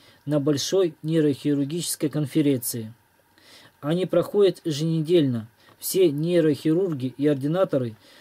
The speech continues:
собираются, чтобы обсудить интересные случаи. Я был на очень важной операции и не мог присутствовать. Но несколько человек из тех, что участвовали в конференции, пересказали мне потом содержание дискуссий.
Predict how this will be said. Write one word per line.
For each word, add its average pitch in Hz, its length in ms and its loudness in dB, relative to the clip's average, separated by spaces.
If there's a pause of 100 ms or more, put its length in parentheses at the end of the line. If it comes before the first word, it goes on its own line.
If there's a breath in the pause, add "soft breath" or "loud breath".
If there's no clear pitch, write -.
собираются, 165 560 2
чтобы 151 200 0
обсудить 156 440 -2
интересные 151 520 0
случаи. 127 500 -4 (1400 loud breath)
Я 175 240 2
был 175 160 2
на 156 140 2
очень 165 300 0
важной 151 320 2
операции 160 500 0
и 156 60 -6
не 147 120 0
мог 160 220 0
присутствовать. 123 680 -6 (760 loud breath)
Но 151 100 -2
несколько 170 440 -2
человек 170 360 0
из 131 140 -6
тех, 180 280 -2
что - 160 -2
участвовали 151 560 0
в 123 40 -12
конференции, 143 840 -4 (380 soft breath)
пересказали 160 580 2
мне 165 160 0
потом 151 320 -2
содержание 147 580 0
дискуссий. 131 600 -6